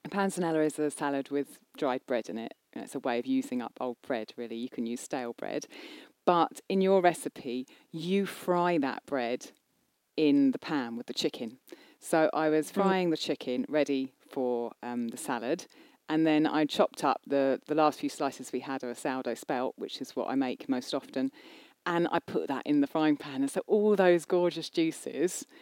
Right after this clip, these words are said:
Speaker 1: which are coming out of the chicken, were going into that, um, into the kind of croutons of sourdough bread. And then mixing all that up with the beautiful tomatoes, the basil from the garden, the, um, crunchy sourdough, which had the chicken smokes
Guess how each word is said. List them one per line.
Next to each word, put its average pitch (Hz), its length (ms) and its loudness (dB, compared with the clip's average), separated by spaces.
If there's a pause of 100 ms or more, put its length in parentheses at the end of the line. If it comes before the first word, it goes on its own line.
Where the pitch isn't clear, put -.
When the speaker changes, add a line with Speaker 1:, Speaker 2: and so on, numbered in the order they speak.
(120)
Speaker 1:
which - 220 -4
are 151 40 -2
coming 147 300 4
out 139 160 2
of - 60 -14
the 147 80 -2
chicken, 131 560 -4 (360)
were 151 100 -4
going 143 360 4
into 143 380 2
that, 131 220 -4 (200)
um, 127 500 -2
into 143 360 0
the 123 120 -6
kind 131 200 -2
of 123 60 -4
croutons 131 760 -4
of 135 100 -4
sourdough 131 400 -4
bread. 135 320 -6 (560)
And 147 160 2
then 151 180 4
mixing 196 320 2
all 165 140 0
that 156 140 2
up 127 280 -4
with 135 80 -4
the 135 120 -10
beautiful 156 440 0
tomatoes, 131 760 -2
the - 80 -14
basil 147 320 -2
from 127 180 -6
the 123 60 -8
garden, 127 720 -6 (420)
the, 127 300 -4
um, 127 440 -6 (240)
crunchy 185 500 0
sourdough, 147 560 2
which - 160 0
had 143 200 -6
the 139 80 -4
chicken 147 320 -2
smokes 135 500 -4